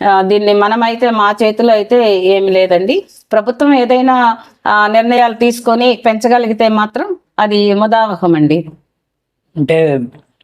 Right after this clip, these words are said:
Speaker 2: మేడం, ఇది వైద్య ఆరోగ్య శాఖ మంత్రి సత్యకుమార్ గారి సొంత ఇలాకా మేడం ఇది.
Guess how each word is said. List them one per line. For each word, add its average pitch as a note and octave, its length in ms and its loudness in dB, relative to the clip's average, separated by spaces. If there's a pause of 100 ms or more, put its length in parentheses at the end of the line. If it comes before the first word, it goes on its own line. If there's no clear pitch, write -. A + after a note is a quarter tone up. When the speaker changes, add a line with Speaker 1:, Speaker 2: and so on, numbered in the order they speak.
(120)
Speaker 2:
మేడం, D3+ 280 0
ఇది C3 560 2
వైద్య C#3+ 360 0
ఆరోగ్య D3 380 0
శాఖ C#3 280 -2
మంత్రి C3 460 0
సత్యకుమార్ C3+ 680 -2
గారి B2 240 0
సొంత B2 300 -4
ఇలాకా B2 460 -2
మేడం A2+ 340 -4
ఇది. C#3+ 380 -2